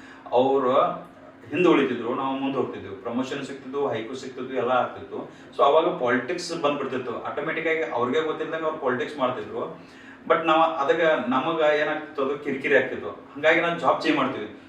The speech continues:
ಈಗೂ ಭಾಳ ಮಂದಿ ಅದನ್ನೇ ಮಾಡ್ತಾರೆ. ಜಾಬ್ ಯಾಕೆ ಚೇಂಜ್ ಮಾಡ್ತಾರೆ ಅಂತಂದ್ರೆ ಒಂದ ಸ್ಯಾಲರಿ ಎಕ್ಸ್‌ಪೆಕ್ಟೇಷನ್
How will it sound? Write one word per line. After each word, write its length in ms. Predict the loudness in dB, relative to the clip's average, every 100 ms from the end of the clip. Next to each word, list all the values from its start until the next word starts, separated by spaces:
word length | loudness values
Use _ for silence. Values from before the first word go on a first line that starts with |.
| -6
ಈಗೂ 240 | -2 4 8
ಭಾಳ 260 | 8 6
ಮಂದಿ 120 | 2
ಅದನ್ನೇ 240 | -2 0 2
ಮಾಡ್ತಾರೆ. 480 | 2 0 -4 -8 -14 -20 -6
ಜಾಬ್ 240 | 2 4 6
ಯಾಕೆ 240 | 4 4
ಚೇಂಜ್ 140 | 2
ಮಾಡ್ತಾರೆ 300 | 2 0 0
ಅಂತಂದ್ರೆ 720 | 0 -2 -4 -2 0 -2 -2 -6
ಒಂದ 200 | -6 -2
ಸ್ಯಾಲರಿ 1040 | -2 -2 -4 -4 0 2 2 0 -6 -12 -12
ಎಕ್ಸ್‌ಪೆಕ್ಟೇಷನ್ 760 | -12 -2 0 2 2 0 -2